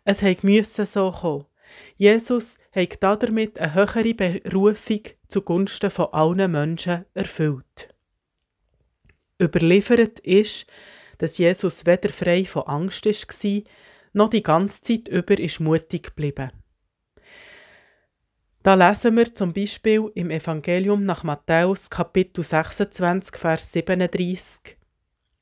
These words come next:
„Und er nahm Petrus und die zwei Söhne des Zebedeus mit sich.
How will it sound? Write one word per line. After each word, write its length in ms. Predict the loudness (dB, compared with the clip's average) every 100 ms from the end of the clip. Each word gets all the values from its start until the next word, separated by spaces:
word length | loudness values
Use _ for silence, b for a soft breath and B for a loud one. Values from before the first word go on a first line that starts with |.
| _ _
„Und 220 | 2 4
er 120 | 4
nahm 320 | 4 4 2 0
Petrus 880 | 0 2 2 0 0 0 -2 -8 -12 _ _
und 240 | -6 -6
die 140 | -4 -6
zwei 340 | -2 2 2
Söhne 420 | 2 0 0 0
des 280 | -2 -4 -2
Zebedeus 800 | 0 0 0 0 0 0 0 -4
mit 240 | -4 -6 -6
sich. 460 | -8 -10 -14 -20